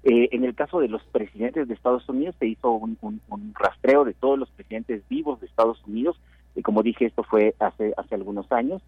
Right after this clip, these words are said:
pero, pero ya, ya Biden era, era presidente, y resulta que todos los presidentes vivos,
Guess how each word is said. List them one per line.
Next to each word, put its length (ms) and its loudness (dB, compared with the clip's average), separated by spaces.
pero, 340 0
pero 260 -4
ya, 340 2
ya 140 -2
Biden 420 -2
era, 260 -8
era 140 0
presidente, 600 -4
y 100 0
resulta 640 0
que 200 2
todos 300 0
los 140 -12
presidentes 720 -8
vivos, 360 -4